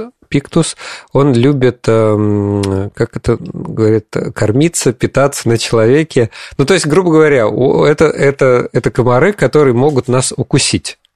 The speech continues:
Они как-то вообще отличаются от обычных комаров, не знаю, от, эм, вот, э, вот, допустим, в европейской части России какой самый, э, популярный вид комара, который вот, э,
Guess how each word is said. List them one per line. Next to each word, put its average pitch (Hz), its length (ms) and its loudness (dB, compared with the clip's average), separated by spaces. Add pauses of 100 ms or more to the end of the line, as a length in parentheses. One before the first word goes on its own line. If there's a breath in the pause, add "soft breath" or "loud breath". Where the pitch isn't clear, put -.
(300)
Они 147 280 0
как-то 175 280 0
вообще 165 180 0
отличаются 202 480 -2
от 143 100 -2
обычных 123 420 -2
комаров, 120 540 0
не 117 80 -2
знаю, 110 500 -2
от, 113 120 -6 (120)
эм, 104 1120 -2 (340 soft breath)
вот, 135 260 -2
э, 131 380 0
вот, 135 300 -2
допустим, 147 420 -2
в 107 40 -2
европейской 143 560 0
части - 320 -2
России 113 460 -2 (300 loud breath)
какой 170 360 0
самый, 117 720 0
э, 107 480 -2
популярный 117 720 0
вид 107 220 -2
комара, 113 560 -2
который 113 400 0
вот, 101 220 -2 (100)
э, 101 500 0